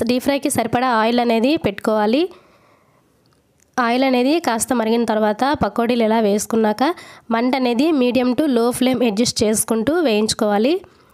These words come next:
రెండు వైపులా కూడా గోల్డెన్ కలర్ వచ్చే వరకు వేయించుకుంటే పకోడీ అనేది రెడీ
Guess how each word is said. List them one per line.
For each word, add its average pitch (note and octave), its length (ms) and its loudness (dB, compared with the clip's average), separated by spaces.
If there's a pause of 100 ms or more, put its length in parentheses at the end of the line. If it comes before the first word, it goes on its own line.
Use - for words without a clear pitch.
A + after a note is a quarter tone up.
(240)
రెండు B3 260 2
వైపులా B3 280 0 (100)
కూడా A#3 180 2 (140)
గోల్డెన్ A#3 360 2
కలర్ A#3+ 260 0
వచ్చే A3 280 -2
వరకు A3 260 0
వేయించుకుంటే G#3+ 640 0 (560)
పకోడీ A#3 400 0
అనేది G#3+ 300 2 (140)
రెడీ A3 200 0